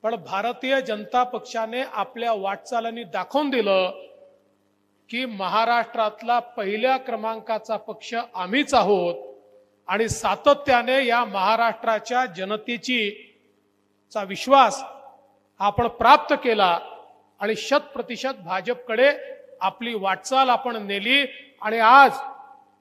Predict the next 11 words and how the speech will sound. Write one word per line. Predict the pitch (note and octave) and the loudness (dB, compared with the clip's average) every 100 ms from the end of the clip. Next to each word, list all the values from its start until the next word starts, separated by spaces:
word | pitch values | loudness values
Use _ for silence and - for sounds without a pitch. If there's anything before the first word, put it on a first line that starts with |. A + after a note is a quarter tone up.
| _ _ _ _ _ _ _ _ | _ _ _ _ _ _ _ _
शंभर | - - A#3 A#3+ B3 D4 D4+ | -14 -4 -4 -4 4 6 6
टक्के | D4+ C4 - C#4 | 4 -2 -2 -4
बूथमध्ये | C4+ F#3 C4+ - A#3+ A3+ B3+ D4 D4 - - - - | -4 -4 -8 -6 -4 4 8 8 4 -10 -14 -18 -10
भारतीय | G3 A3 B3 B3 C4+ | -2 -2 -2 -2 0
जनता | C4+ A3 G#3+ - C4 | 0 -2 -6 0 2
पक्षाचं | C4 B3+ - A#3+ A#3+ C4 B3+ - | 0 -6 -6 -6 -4 -6 -6 -4
गठन | A3 D4+ G#3+ - - - - - - | 6 6 6 2 -12 -16 -20 -14 0
हे | |
आपण | A3+ G#3 C4 C#4 D4+ - - - - - | 2 4 6 6 6 -2 -16 -20 -20 0
करून | B3 E4+ D#4 | 6 8 10
दाखवलं. | C#4 - B3 G#3+ F#3+ F3+ | 8 8 4 4 4 2